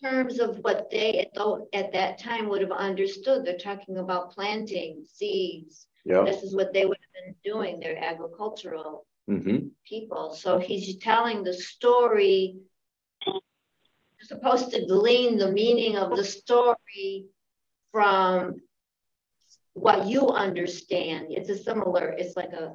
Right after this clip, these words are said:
Speaker 1: a simile. Is that what I'm saying?
Speaker 2: Think so.
Speaker 1: Yeah,
Speaker 2: It's
Speaker 1: simile. Like, it's like.
Speaker 2: Yeah. So it's inviting you because, well, Kathy, it's a story,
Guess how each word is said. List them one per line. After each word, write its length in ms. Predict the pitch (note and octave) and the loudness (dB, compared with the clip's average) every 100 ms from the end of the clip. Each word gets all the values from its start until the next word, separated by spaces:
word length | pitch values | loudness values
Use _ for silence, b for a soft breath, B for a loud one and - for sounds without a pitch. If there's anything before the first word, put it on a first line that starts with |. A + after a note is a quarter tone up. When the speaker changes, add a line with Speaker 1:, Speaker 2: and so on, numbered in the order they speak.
| - | -16
Speaker 1:
a 20 | |
simile. 380 | - - G#3 A3+ | -20 -18 -14 -10
Is 160 | B3 - _ _ _ F3+ | -10 -12 _ _ _ -8
that 220 | E3+ - | -8 -8
what 140 | G3 | -10
I'm 100 | F#3+ | -10
saying? 380 | G3 G3 G#3 A3+ _ _ _ _ _ | -12 -14 -16 -18 _ _ _ _ _
Speaker 2:
Think 200 | A2 G#2+ | -6 -4
so. 280 | - F#2 - - | -4 -6 -6 -2
Speaker 1:
Yeah, 160 | G3 G#3+ | 4 4
Speaker 2:
It's 160 | - | 4
Speaker 1:
simile. 380 | D4 C4 - D3+ | 4 2 0 0
Like, 300 | G#3 G#3 G#3 - _ | 2 2 0 -10 _
it's 240 | G#3+ G#3+ G3 | 0 0 -2
like. 480 | A#3+ A#3 F#3+ - - _ _ _ F3 | 4 4 4 -2 -12 _ _ _ 6
Speaker 2:
Yeah. 300 | F3 - - - _ _ _ _ _ | 8 6 -4 -14 _ _ _ _ _
So 260 | - C#3+ D3 | 4 10 12
it's 220 | C#3+ C#3+ | 10 10
inviting 600 | C#3 B2 F3 A#3 F3 C3 | 6 8 8 8 8 4
you 400 | A2+ A2+ A#2+ B2 - | 2 0 0 -4 2
because, 840 | B2 A#2+ C3+ A#2+ A#2+ G#2+ - - - _ _ _ _ _ _ _ _ _ | 2 4 6 8 8 6 0 -12 -18 _ _ _ _ _ _ _ _ _
well, 140 | A2 - | -4 4
Kathy, 240 | B2 A#2 | 6 8
it's 300 | G#2+ A2+ A#2+ | 8 6 4
a 40 | |
story, 760 | G#2+ - E3+ D3 G#2+ F#2+ G#2+ | 0 2 8 8 8 6 2